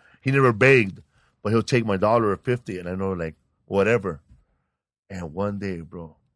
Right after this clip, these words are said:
it was, I was hurting, and I saw him by him, I saw him right there, and I gave that fool twenty dollars,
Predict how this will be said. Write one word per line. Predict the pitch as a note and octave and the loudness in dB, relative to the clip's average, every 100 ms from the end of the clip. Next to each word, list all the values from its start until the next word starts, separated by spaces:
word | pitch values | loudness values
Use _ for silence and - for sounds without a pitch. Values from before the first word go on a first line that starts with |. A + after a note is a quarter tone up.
| _ _ _ _ _ _ _ _ | _ _ _ _ _ _ _ _
it | F2 | -10
was, | D#2 - | -10 -8
I | F2 | -6
was | E2 | -4
hurting, | E2 E2+ D2+ C2 - _ _ _ | -2 -2 -2 -8 -14 _ _ _
and | D2 | -12
I | |
saw | C#2+ D#2+ D2+ | -8 -6 -6
him | |
by | C#2+ D2 | -6 -10
him, | C#2 - | -12 -18
I | D#2 | -16
saw | - E2 | -10 -8
him | D#2 | -8
right | D2+ C#2+ | -10 -12
there, | D#2 | -18
and | D#2+ | -18
I | D2+ | -18
gave | E2 F2 | -12 -8
that | F2 E2 | -6 -8
fool | - E2+ E2+ E2+ _ _ _ _ _ _ _ _ _ _ _ _ _ _ - | -10 -12 -12 -16 _ _ _ _ _ _ _ _ _ _ _ _ _ _ -6
twenty | G2+ F#2+ F#2+ | -2 0 -2
dollars, | F#2 D#2+ D#2+ C#2 _ _ | -4 -6 -8 -16 _ _